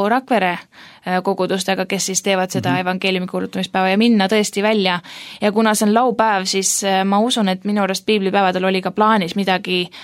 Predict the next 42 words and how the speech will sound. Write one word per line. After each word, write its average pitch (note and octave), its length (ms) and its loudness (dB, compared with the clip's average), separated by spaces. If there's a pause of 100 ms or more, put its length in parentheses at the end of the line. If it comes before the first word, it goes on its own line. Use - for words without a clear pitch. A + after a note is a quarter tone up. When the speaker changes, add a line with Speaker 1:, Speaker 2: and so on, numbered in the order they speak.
(160)
Speaker 1:
mingeid F#3+ 280 2
Speaker 2:
<clears throat> - 60 0
Speaker 1:
projekte G3+ 380 0
teha G3+ 260 -2
tegelikult E3 420 -4
Speaker 2:
Jah. F3+ 120 -4
Speaker 1:
sellel F3 140 -6
päeval, F3+ 340 0 (300)
et F#3 120 -6
miks G3+ 240 0
mitte - 460 -6
võtta G3+ 320 -2
seda G3 320 0
üheks F#3 260 -4
projektiks F#3 500 -8
tegelikult. - 520 -10 (300)
See G#3+ 120 -2
ei A3 60 2
Speaker 2:
Aga A3+ 80 4
Speaker 1:
ole - 60 4
Speaker 2:
need A3+ 40 -2
Speaker 1:
palju A3+ 240 2
organiseerida, G3 640 0
see F#3+ 100 -2
on F#3+ 100 2
lihtsalt G3 280 -2
minna G3 240 2
välja, F3+ 380 2
Speaker 2:
Mhm. G#3 120 -14
Speaker 1:
olla F3+ 140 -2
julged F#3 420 2
ja F3+ 220 -4 (500)
jagada F#3 260 -2
Speaker 2:
Need C#3 120 2
Speaker 1:
sõnumeid. G#3 340 -8
Speaker 2:
T-särgid D3+ 640 0
on B2 160 2
siis C3 240 -2
ikkagi B2+ 320 -4
ka B2+ 220 0
üleskutse C#3 560 0
kogudustele, B2 640 -4